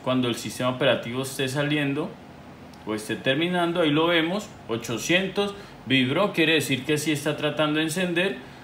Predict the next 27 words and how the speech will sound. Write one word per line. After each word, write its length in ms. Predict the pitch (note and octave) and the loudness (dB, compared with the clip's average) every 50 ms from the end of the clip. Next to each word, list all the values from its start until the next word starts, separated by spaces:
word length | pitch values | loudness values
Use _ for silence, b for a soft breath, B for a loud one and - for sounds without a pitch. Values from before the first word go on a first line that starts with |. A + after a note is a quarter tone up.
| B B | B B
Ahorita 360 | - A2 A#2 B2 B2 B2+ D3 | 2 2 4 2 2 2 4
debería 400 | C#3+ C#3+ C3 B2 B2 B2 C3 C#3 | 6 6 6 6 4 4 4 6
de 220 | D3 D3+ C#3+ C#3+ C#3 | 6 6 4 4 4
terminar 520 | - D3 B2+ A#2 A#2+ A#2+ A#2 A#2 A#2 A#2+ | 4 2 2 2 2 0 0 2 2 2
ese 220 | C3 B2+ C3+ D3+ | 2 0 0 -2
ciclo 340 | C#3 - - C#3 - C#3+ D3 | -2 -2 -4 -4 -2 -2 0
de 60 | D3 | 2
encendido 480 | D3 C#3+ D3+ F3 E3+ E3+ E3 E3+ E3+ F3+ | 2 2 0 0 0 4 4 4 4 4
y 60 | F#3+ | 2
tratar 420 | F#3 - D3 A#2+ - - B2 A#2 A2+ | 2 2 2 2 4 2 2 2 2
de 80 | B2+ | 0
entrar 300 | C3+ C3 B2+ C3+ C#3 C3+ | -2 -2 0 2 2 2
en 80 | C#3 C#3 | 4 4
ahorro 240 | B2 A2+ A2+ A#2+ C3 | 4 4 4 4 2
de 40 | |
energía. 480 | C3 B2+ B2 - - A#2 A#2 G#2 F#2+ F#2 - - B B B B B B B B B B | 2 2 0 0 -2 0 0 0 0 -2 -6 -12 B B B B B B B B B B
Como 320 | - - D3+ D#3+ D#3+ D3 - | 0 2 4 4 4 4 4
podemos 480 | D#3 E3 E3 F3 F3 F#3 G3+ G3 - | 6 6 6 6 6 4 2 2 2
analizar, 640 | G#3+ G3+ G3+ G3+ G3+ G3 G3+ F#3+ - G#3+ G3 F#3+ F#3 | 2 2 2 2 2 0 0 2 4 4 4 4 4
no 100 | F#3+ E3+ | 2 2
está 220 | D#3+ - - E3+ E3 | 2 2 4 4 4
dando 260 | E3 E3+ E3+ E3+ E3+ | 4 4 2 2 2
nada 320 | E3+ F3 F3 F3+ F3+ F#3 | 4 4 4 4 4 4
de 120 | F3+ F3 D3 | 4 4 4
imagen, 680 | B2+ C3+ D#3 F3 F3 E3 D#3 B2+ A2+ A2 B2 B2+ B2+ | 4 4 4 4 4 4 4 2 2 2 4 4 6
ni 160 | B2+ B2 B2 | 6 6 4
luz 460 | A#2+ C3 D#3+ F3 G#3 G#3+ - - - | 4 4 4 4 4 0 -2 -6 -10